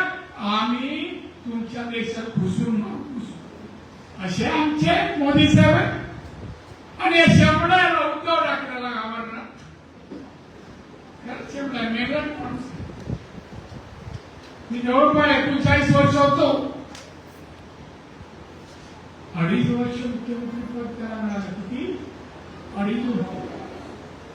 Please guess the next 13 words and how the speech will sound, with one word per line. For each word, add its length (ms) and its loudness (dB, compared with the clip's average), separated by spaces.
मंत्रालयात 720 4
किती 300 6
दिवस? 240 6
दोन 280 6
दिवस. 240 0
अडीच 320 -4
वर्षापैकी 680 -4
दोन 360 -2
दिवस 220 -2
मंत्रालयात, 600 2
बाकी 280 6
मातोश्रीच्या 840 8
आतमध्ये, 500 -6